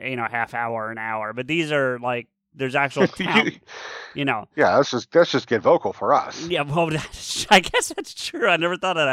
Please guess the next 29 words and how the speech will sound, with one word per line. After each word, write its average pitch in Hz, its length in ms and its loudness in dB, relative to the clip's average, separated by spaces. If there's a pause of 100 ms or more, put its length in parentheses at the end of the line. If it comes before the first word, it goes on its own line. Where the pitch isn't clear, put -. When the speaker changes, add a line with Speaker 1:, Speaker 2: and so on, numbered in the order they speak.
(120)
Speaker 1:
that. 165 60 -12 (280)
Anyway, 208 420 4 (340)
um, 175 600 4 (380)
but 196 140 2
the, 185 320 4 (300)
but 156 200 0
the, 202 140 4
you 185 120 0
know, 160 120 6
this 165 220 2
has 170 220 2
talent, 185 400 0
and, 147 360 -2
and, 156 360 -2
and 151 360 -2
one 175 200 6
of 175 80 -2
the, 160 120 2
the 139 260 0
art 175 320 2
form, - 320 -8
you 151 100 -4
know, 139 140 2
and 143 140 0
they, 165 160 2
they 170 160 -6
welcome 175 400 4
all 170 260 2
art 151 340 0